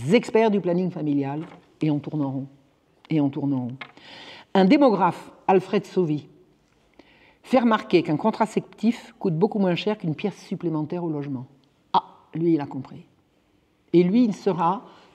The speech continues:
euh, défenseur de la natalité et de la politique familiale jusqu'au bout.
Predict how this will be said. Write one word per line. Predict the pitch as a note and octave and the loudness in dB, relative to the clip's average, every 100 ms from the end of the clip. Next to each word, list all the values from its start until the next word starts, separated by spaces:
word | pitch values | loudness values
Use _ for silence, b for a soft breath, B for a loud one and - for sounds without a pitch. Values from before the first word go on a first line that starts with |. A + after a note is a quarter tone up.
| b - | b -6
euh, | D#3+ D3+ C#3+ - | -2 0 0 -2
défenseur | D#3 A3+ A#3+ F#3 - D#3 C#3+ D3 | 0 2 2 -4 -4 -4 -4 -8
de | C#3+ D3+ | -4 2
la | G#3 F#3 | 2 2
natalité | E3 - D#3 C#3+ - E3+ E3+ | -4 -4 -6 -6 -2 -2 -2
et | |
de | E3 | -2
la | D#3 | -2
politique | D#3 D3 E3 - | -4 -6 -6 -8
familiale | C#3+ C3+ C3+ C#3+ E3 _ | -4 -4 -4 -8 -14 _
jusqu'au | E3 E3+ - | -10 -10 -10
bout. | C#3 D3+ | -10 -12